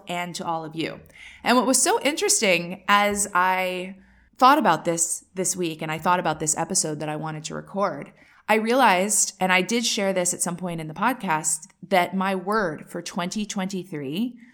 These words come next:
was accountability. And I remember when that word came to me, that I had this idea that that meant accountability, like getting things done in my business, being professional,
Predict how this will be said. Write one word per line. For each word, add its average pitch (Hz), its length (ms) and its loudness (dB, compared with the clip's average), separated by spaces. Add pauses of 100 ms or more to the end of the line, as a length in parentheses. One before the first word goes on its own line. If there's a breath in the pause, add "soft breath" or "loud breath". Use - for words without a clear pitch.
(180 loud breath)
was 190 200 0
accountability. 170 1080 -4 (300 loud breath)
And 190 120 0
I 196 80 6
remember 208 480 2
when 254 140 2
that 208 180 -2
word 190 260 -2
came 170 300 -6
to 180 120 -6
me, 202 400 -6 (240 loud breath)
that 196 140 2
I 196 100 2
had 202 260 -4
this 196 240 -2
idea 185 640 -2
that 180 160 -6
that 175 220 -2
meant 160 320 -4 (220 loud breath)
accountability, 214 1000 2
like 160 400 -4 (480)
getting 262 260 4
things 220 320 0
done 233 220 2
in 208 80 2
my 170 140 -4
business, 202 720 -2 (260 soft breath)
being 240 300 2
professional, 185 880 -2